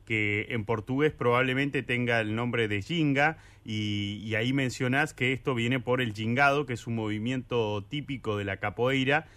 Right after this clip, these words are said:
que consiste en avanzar de un lado, eh, y retroceder del otro,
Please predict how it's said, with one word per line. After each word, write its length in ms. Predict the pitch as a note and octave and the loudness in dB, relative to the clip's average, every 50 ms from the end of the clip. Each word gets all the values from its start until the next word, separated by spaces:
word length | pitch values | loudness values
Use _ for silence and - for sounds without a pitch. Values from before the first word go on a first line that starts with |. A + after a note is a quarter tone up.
| - - - | -20 -14 -8
que 140 | - A2+ A2 | -6 -4 -4
consiste 460 | G#2+ A#2 A2+ A2+ - E3 D#3+ - - | -2 -2 -2 -2 -2 -4 -2 0 0
en 80 | C#3+ C3 | 2 2
avanzar 460 | A#2+ A#2 A#2 A#2 A#2 - D#3 D3+ D3 | 2 2 0 0 0 0 0 0 0
de 60 | D3 | 0
un 120 | C#3+ C#3+ | 0 2
lado, 420 | C#3+ D#3+ D#3+ D#3 D#3 D#3+ E3+ F3+ F#3 - - - - - - - - | 4 4 4 4 2 2 0 -2 -4 -10 -18 -20 -20 -20 -18 -8 -2
eh, 320 | A2+ G#2+ G#2+ G#2 G#2 G#2 - | 0 2 2 2 2 0 0
y 100 | - B2 | -2 -2
retroceder 640 | A2+ A2+ A#2 G#2 A2 A2 G2+ - A#2 A2+ A#2+ B2+ B2+ B2 | -2 0 -2 -2 -2 -4 -4 -2 0 2 2 2 2 2
del 200 | A#2+ A#2 A2 A2 | 2 0 0 0
otro, 420 | G#2 G2 F2+ - - F#2+ F#2 F2 | -2 -2 -4 -4 -4 -4 -4 -6